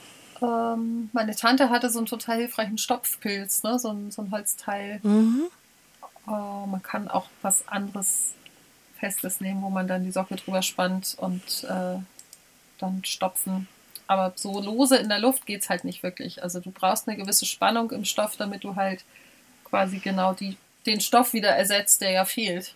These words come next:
Speaker 1: Und das ist ja, du brauchst die Spannung. Fertig.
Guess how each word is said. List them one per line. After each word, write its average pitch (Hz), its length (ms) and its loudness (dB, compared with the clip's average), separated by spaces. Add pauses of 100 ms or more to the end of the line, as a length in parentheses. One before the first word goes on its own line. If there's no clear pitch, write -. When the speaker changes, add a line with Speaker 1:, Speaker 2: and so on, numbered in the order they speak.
(100)
Speaker 1:
Und 196 100 -8
das 180 140 -6
ist - 200 -4
ja, 185 300 -6 (1300)
du 180 80 -6
brauchst 175 280 4
die 180 60 -4
Spannung. - 360 -6 (160)
Fertig. - 400 2